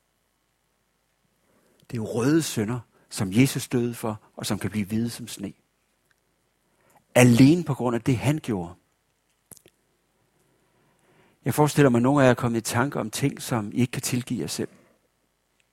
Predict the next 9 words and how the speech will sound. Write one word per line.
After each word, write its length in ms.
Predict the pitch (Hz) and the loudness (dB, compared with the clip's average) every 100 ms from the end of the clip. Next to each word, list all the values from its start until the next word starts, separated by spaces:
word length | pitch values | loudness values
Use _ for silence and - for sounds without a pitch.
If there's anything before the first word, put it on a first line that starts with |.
| _ _ _ _ _ _ _ _ _ _ _ _ _ _ _ _ _ - | _ _ _ _ _ _ _ _ _ _ _ _ _ _ _ _ _ -4
Det 20 | |
er 40 | |
jo 80 | 110 | -2
røde 360 | - 120 151 156 | 0 0 2 0
synder, 320 | - 120 131 | -4 -6 -6
som 200 | - 107 | -8 -6
Jesus 320 | 110 123 120 | -6 -6 -10
døde 260 | - 107 107 | -8 -6 -8
for. 200 | - | -14